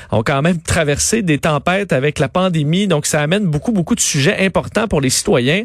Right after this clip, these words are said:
La course de Nicodère, euh, Valérie Plante, euh, ch-, ch-, selon toi, c'est,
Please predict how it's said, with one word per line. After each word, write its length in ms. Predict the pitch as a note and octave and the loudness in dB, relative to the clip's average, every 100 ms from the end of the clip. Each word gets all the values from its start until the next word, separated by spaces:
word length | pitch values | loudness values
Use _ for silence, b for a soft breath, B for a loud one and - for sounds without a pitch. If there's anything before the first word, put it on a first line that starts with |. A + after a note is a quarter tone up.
| B B B B | B B B B
La 120 | B2 | -4
course 240 | - D4 G#3 | 0 0 2
de 80 | G3+ | 0
Nicodère, 640 | G#3 F3+ D#3+ F#3+ A#3 F#3+ | 2 2 2 2 0 0
euh, 120 | D3 | 2
Valérie 360 | C#3+ F3+ F3+ D3+ | 2 2 0 0
Plante, 420 | F3 G3+ A3+ F#3 | 0 0 0 0
euh, 920 | D3+ C#3 C3+ B2+ B2 A#2+ A#2 A2+ G#2+ | 2 4 2 2 2 2 2 2 0
ch-, 560 | G2+ - - G#2 - - | -2 -4 -4 -4 -4 -4
ch-, 200 | A2 - | -4 -2
selon 320 | - E3 D#3+ | 0 2 2
toi, 280 | D3 F#3+ A#3 | 2 0 0
c'est, 560 | - E3+ C#3 C3+ A#2+ | 0 0 0 2 0